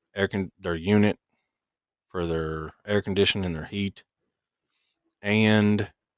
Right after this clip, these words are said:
an old, it had to be old wiring for a, a light for that small little room. And right where that light was,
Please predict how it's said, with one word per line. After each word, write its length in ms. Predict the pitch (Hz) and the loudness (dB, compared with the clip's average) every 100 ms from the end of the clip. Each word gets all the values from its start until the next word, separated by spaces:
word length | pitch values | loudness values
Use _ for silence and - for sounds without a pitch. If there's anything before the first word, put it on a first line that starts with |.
| _ _ _ _ _ _ _ - | _ _ _ _ _ _ _ -12
an 160 | 87 - | -10 -4
old, 540 | 101 104 104 104 98 | 4 6 6 4 0
it 100 | 95 - _ _ _ _ _ _ _ _ _ _ _ _ _ _ | -2 -6 _ _ _ _ _ _ _ _ _ _ _ _ _ _
had 280 | - 90 127 | -6 2 2
to 60 | 110 | 4
be 140 | 95 | 4
old 240 | 92 98 87 | 6 6 6
wiring 680 | 80 90 90 87 87 85 - _ _ _ _ _ _ _ _ _ | 2 4 4 4 2 -2 -8 _ _ _ _ _ _ _ _ _
for 180 | _ 95 | _ 2
a, 380 | 87 80 78 76 - _ _ _ - | 4 4 0 -6 -12 _ _ _ -14
a 180 | 90 82 | -8 -6
light 440 | 80 95 90 - _ _ _ _ | 0 4 4 0 _ _ _ _
for 140 | - | -4
that 160 | 85 80 | -2 -2
small 380 | - 87 85 82 | 0 0 2 0
little 120 | 71 | -2
room. 340 | 82 76 - _ _ _ _ _ _ _ _ _ | -6 -8 -12 _ _ _ _ _ _ _ _ _
And 220 | 78 76 | -14 0
right 240 | 98 101 | 2 4
where 120 | 101 95 | 2 2
that 200 | 92 71 | 0 0
light 320 | 90 95 80 | -2 -2 -2
was, 600 | 82 80 78 78 78 - | -6 -6 -6 -8 -10 -14